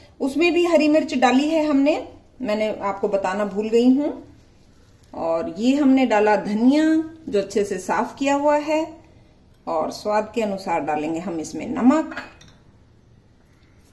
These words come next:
और इमली डालेंगे हम इसमें, जो हमने इमली का क्यूब बना रखी हैं उसको डालेंगे। अगर आपको इमली नहीं है आपके पास तो आप इसमें नींबू भी डाल सकते हैं।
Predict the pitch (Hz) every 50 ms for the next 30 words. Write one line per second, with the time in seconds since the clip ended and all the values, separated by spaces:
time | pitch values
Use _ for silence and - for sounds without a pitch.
0 | _ _ _ _ _ _ _ _ _ _ _ - _ _ _ _ _ - 185 175
1 | 175 - - - - - - - 247 262 269 269 285 294 247 269 262 269 277 277
2 | 285 294 285 277 269 262 262 262 262 - 269 277 277 277 277 285 - - - -
3 | - _ _ - - _ _ _ _ - - - 202 208 214 226 214 214 214 214
4 | 220 - - 214 214 208 202 202 208 202 - 214 214 208 208 208 214 - - -
5 | - - _ _ _ - - 214 226 208 185 220 220 220 220 220 226 226 - -
6 | 262 240 254 254 247 254 254 254 - 202 196 - - 247 233 226 226 226 226 240
7 | 247 247 254 262 262 - - 220 220 247 262 254 254 254 254 - - 262 262 262
8 | 254 - 220 226 233 233 226 233 220 214 208 214 254 262 269 277 269 262 254 -
9 | 262 254 - 254 254 254 277 - - - - - - - - _ - - - _
10 | - 247 247 - - - 262 247 - 254 254 262 285 339 - - - - - _
11 | _ _ _ - - 196 202 202 202 214 233 247 214 240 214 196 180 - - -
12 | - - - - - - 117 131 - - - -